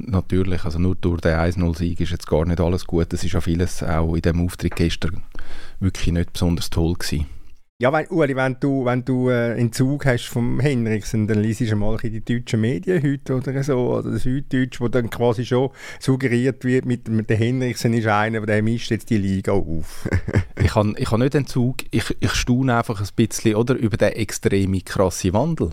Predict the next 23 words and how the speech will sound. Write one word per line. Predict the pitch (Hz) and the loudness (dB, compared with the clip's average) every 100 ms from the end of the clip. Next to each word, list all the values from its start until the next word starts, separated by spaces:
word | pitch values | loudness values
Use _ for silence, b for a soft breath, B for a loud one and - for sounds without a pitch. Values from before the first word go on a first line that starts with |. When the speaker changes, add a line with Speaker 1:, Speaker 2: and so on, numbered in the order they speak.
| - | -2
Speaker 1:
Also | 98 104 | -2 -2
von | - 113 | 0 0
der, | - - - | 0 -2 -4
vom, | 101 90 - 143 | -2 -2 -4 -4
eben | 139 - | 0 0
fast | - 143 - | 2 0 2
vom | 127 | 2
einen | 92 110 135 139 | 2 0 0 -2
Extrem | 127 - - 117 120 131 135 B B B - | -2 -2 0 2 2 -2 -6 B B B -2
ins | 98 | 0
andere | 104 117 123 123 | 2 2 2 2
Extrem. | 120 - - 127 98 | 0 -2 0 2 2
Eben, | 101 - | 2 2
ich | - | 2
kann | 107 | 2
mir | 101 | 2
gut | 143 175 | 0 2
vorstellen, | 165 - 135 | 0 2 0
dass, | 110 107 - | 0 -2 0
dass | 110 - | 0 2
der | 104 | 0
Murat | 107 107 - | 2 2 0
Ural | 104 90 92 | 0 2 0